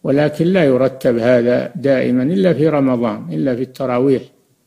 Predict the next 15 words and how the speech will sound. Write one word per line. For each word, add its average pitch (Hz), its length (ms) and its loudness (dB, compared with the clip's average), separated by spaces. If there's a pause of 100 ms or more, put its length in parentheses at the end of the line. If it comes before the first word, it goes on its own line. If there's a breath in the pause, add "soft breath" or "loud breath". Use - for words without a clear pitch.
(300)
في 165 180 -2
رمضان. 123 560 0
وأما 135 480 0
إذا 123 300 -2
صادف 131 440 -2
بعض 123 260 -2
الأحيان 117 640 -4 (560)
أنهم 127 360 -2
صلوا 131 520 0
النافلة 120 540 -2
جمي-، 117 520 -4
جماعة 120 680 -4
فلا 160 300 -2
بأس 127 340 -4
بذلك، 117 680 -4